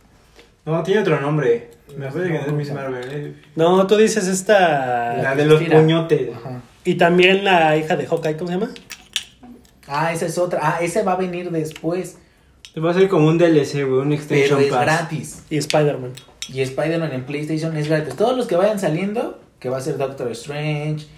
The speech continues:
Speaker 2: este, modoc, todos los que vayan saliendo los vas a poder jugar gratis. Pero si quieres los aspectos, ya tienes que pagar. La
Speaker 3: El
Speaker 2: ventaja
Speaker 3: pase de
Speaker 2: que
Speaker 3: batalla.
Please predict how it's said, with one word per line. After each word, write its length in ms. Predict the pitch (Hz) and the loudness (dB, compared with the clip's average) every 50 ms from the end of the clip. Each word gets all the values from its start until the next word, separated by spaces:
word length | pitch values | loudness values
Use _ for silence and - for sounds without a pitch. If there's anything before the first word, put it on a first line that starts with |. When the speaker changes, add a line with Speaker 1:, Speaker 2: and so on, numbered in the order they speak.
| - - _ _ _ | -20 -20 _ _ _
Speaker 2:
este, 340 | - 113 117 113 - 117 113 | -14 -14 -14 -12 -12 -10 -10
modoc, 580 | 117 123 135 143 143 147 143 139 131 - - - | -8 -6 -6 -4 -4 -4 -4 -4 -6 -8 -6 -2
todos 280 | 202 214 233 254 262 | -2 0 2 2 2
los 120 | 247 202 - | 2 0 0
que 100 | 165 151 | 0 0
vayan 240 | 147 160 175 165 | 0 0 0 -2
saliendo 320 | - 143 147 151 156 165 165 | -4 -6 -4 -2 -2 -2 -2
los 120 | 147 131 | -2 -4
vas 140 | 135 147 160 | -4 -6 -6
a 40 | 175 156 | -6 -6
poder 160 | 151 135 127 | -6 -6 -4
jugar 280 | 135 135 131 139 - - - _ - | -4 -4 -4 -4 -6 -10 -18 _ -10
gratis. 440 | 131 120 120 - - - - - _ _ - - _ _ _ _ _ - | -8 -8 -8 -10 -14 -20 -20 -20 _ _ -20 -20 _ _ _ _ _ -6
Pero 200 | - 139 131 131 | -4 -4 -4 -4
si 120 | 151 131 | -8 -8
quieres 260 | - 196 214 226 240 | -6 -6 -6 -6 -4
los 160 | 220 165 135 | -6 -6 -6
aspectos, 600 | 131 - - - 156 151 - - 233 247 - - - - - | -8 -10 -10 -12 -12 -8 -6 -6 -6 -6 -8 -12 -16 -16 -16
ya 120 | - - | -16 -16
tienes 200 | - - - - | -16 -18 -20 -20
que 80 | - - | -20 -20
pagar. 220 | - - - - _ _ _ _ _ _ _ _ _ _ _ - - _ _ _ _ - - | -20 -20 -20 -20 _ _ _ _ _ _ _ _ _ _ _ -20 -20 _ _ _ _ -10 -4
La 140 | 131 131 | -2 0
Speaker 3:
El 60 | 135 147 | 0 2
Speaker 2:
ventaja 200 | 147 151 147 139 | 2 4 4 4
Speaker 3:
pase 80 | 147 147 | 4 2
de 60 | 143 | 2
Speaker 2:
que 100 | 190 170 | 2 0
Speaker 3:
batalla. 160 | 165 151 160 | 2 4 4